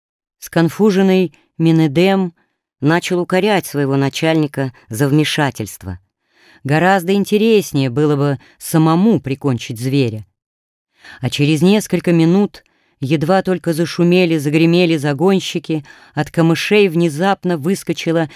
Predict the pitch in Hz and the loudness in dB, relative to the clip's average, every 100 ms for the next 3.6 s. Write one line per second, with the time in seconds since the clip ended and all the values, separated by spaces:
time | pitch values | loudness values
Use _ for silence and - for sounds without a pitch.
0 | - - - 170 190 190 175 175 175 190 | -20 -14 -4 0 2 2 2 2 2 2
1 | 180 - 170 160 165 - 175 156 - 127 | 0 -2 -4 -4 -4 0 0 0 -4 -8
2 | 117 - - - - 160 151 147 139 - | -8 -12 -20 -8 -2 0 0 -2 -2 -4
3 | 120 139 135 113 _ | 0 2 2 0 _